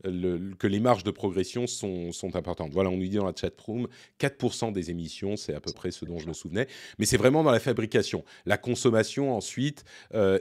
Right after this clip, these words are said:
est moins, même si on a des augmentations, par exemple, avec l'I A, de la consommation, effectivement, des, des farms de, des fermes de serveurs,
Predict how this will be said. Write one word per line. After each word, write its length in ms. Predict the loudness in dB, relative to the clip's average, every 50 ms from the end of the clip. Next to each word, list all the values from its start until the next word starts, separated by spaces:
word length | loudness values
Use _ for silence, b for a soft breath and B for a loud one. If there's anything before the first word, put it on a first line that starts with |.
| 2 2
est 120 | 2 2
moins, 580 | 2 0 0 0 0 2 2 4 4 2 2 2
même 180 | 2 2 2 2
si 160 | 0 -2 -2
on 140 | -2 0 0
a 80 | -2 -2
des 180 | -2 -2 -2
augmentations, 540 | -2 -2 -2 -4 -4 -4 -6 -4 -4 -6 -4
par 100 | -2 -2
exemple, 320 | -2 -2 -2 -2 -2 -4
avec 240 | -4 -4 -6 -8 -6
l'I 220 | -6 -2 2 4 4
A, 100 | 4 2 B B B B B 0
de 80 | 0
la 100 | 0 0
consommation, 720 | -2 -4 -8 -8 -4 -4 -2 -2 -2 -2 -2 -4 -2 -2
effectivement, 520 | -2 -2 -4 -8 -8 -8 -6 -4 -4 -4 -4
des, 260 | -4 -6 -6 -6 -8
des 360 | -8 -6 -6 -4 -4 -6 -8
farms 240 | -4 -4 -4 -4 -4
de, 160 | -6 -8 -8
des 120 | -8 -10 -6
fermes 200 | -4 -4 -4 -4
de 80 | -6
serveurs, 520 | -6 -6 -6 -6 -2 2 2 2 2 0